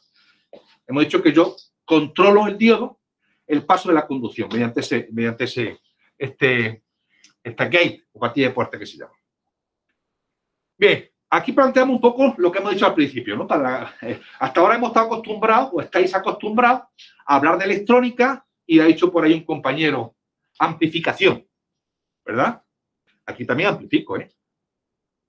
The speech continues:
Yo en un amplificador le meto la señal de, antiguamente hablamos del picú o de la, o de la aguja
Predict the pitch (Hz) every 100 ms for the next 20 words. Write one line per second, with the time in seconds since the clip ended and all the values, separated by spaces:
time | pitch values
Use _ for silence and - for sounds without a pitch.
0 | _ _ _ _ _ _ _ _ _ _
1 | _ _ _ _ 120 123 131 131 120 -
2 | 151 165 254 - _ _ _ _ 110 120
3 | 127 135 135 135 139 165 123 - - _
4 | _ _ 120 113 110 107 104 101 101 98
5 | 95 _ - _ - 123 131 143 110 110
6 | 117 110 - 104 - 151 175 - - 113
7 | 104 98 95 - 98 92 98 104 120 104
8 | -